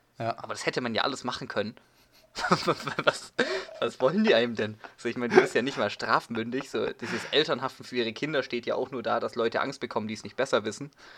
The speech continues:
Speaker 2: So, also von dem her so, also da, da dacht, also ich mein, das ist jetzt nicht mehr so, jetzt, jetzt,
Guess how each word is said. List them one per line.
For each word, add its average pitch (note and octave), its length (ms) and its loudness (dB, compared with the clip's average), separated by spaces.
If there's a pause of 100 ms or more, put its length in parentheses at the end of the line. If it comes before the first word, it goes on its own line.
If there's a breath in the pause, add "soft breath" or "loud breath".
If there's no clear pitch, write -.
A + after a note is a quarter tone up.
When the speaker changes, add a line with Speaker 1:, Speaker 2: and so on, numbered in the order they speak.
(300 loud breath)
Speaker 2:
So, A#2 300 2 (180)
also G#2 320 -4 (340 loud breath)
von A2+ 140 -6
dem A2+ 160 -2
her B2+ 140 2
so, G#2 100 0 (320 loud breath)
also - 160 -2
da, G#2+ 140 2
da - 180 -12
dacht, - 240 -2
also A2+ 160 -2
ich - 160 -2
mein, G#2 140 -4
das A2 100 -6
ist A2 140 -6
jetzt A2 180 2
nicht A#2+ 160 -6
mehr A2 80 0
so, G2+ 80 0
jetzt, - 300 -4
jetzt, - 200 -14